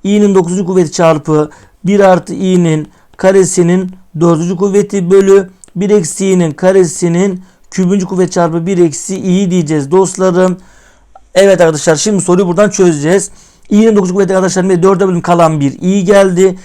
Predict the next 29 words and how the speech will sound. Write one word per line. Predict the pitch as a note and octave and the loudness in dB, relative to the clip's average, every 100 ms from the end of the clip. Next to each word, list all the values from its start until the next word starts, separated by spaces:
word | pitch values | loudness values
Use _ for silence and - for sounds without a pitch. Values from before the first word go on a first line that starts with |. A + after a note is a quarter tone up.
| - F#3+ | -10 -2
Bir | A3 | 2
artı | G#3 F#3 F#3 | 4 2 0
i | F3+ | -2
neydi | F3 E3+ | 0 0
arkadaşlarım? | D#3+ C#3+ D#3+ D3 D#3 | 0 -2 -2 -2 -2
Bir | F3+ | 0
artı | F3+ E3 C#3+ D#3+ | 2 0 -2 -6
i'nin | F3 E3+ D#3 C#3+ | -2 -2 -2 -2
karesi | F3 D#3+ C#3+ - D#3 F#3+ G3 - _ _ | -2 -2 -4 -4 -4 -4 -6 -20 _ _
iki | E3+ - G#3 | -8 -4 -4
i | G#3 | 0
gelecekti. | G3 F#3+ F#3 E3 F#3+ G3 - - - | 2 2 0 -2 -2 -2 -6 -16 -8
İkinin | F#3 G#3 G#3+ F#3+ G3 F#3+ - - - - - D3+ | -6 -2 0 0 0 -6 -10 -20 -20 -20 -12 -2
dördüncü | E3 E3 E3+ | 0 0 0
kuvvetini | F#3+ F3+ G3+ | -2 0 0
alacağım. | F#3+ G3 - | 0 -2 -4
İki | D#3+ G3 | -4 -2
üzeri | F3+ F3 D#3+ | 0 0 0
dört | G3 F#3+ | -2 -2
çarpı | E3+ G#3 | -2 -2
i | F3+ | -2
üzeri | E3 D#3+ D3+ D3 | -2 -2 -2 0
dörtten | F3+ F3 G3+ G3 | -2 -2 -6 -6
iki | G#3+ F#3+ | -6 -4
üzeri | D#3 F#3 E3+ | 0 0 0
dört | F#3+ G3+ | -2 -2
gelecek | F#3+ E3+ C#3+ D3+ E3+ | 0 2 0 -4 -2
burası. | F#3 D#3+ - D3+ D#3+ - _ _ _ _ D#3 | -2 -2 -4 -4 -4 -10 _ _ _ _ 0
Bölü. | F3+ G#3 F3 E3 | 2 4 2 0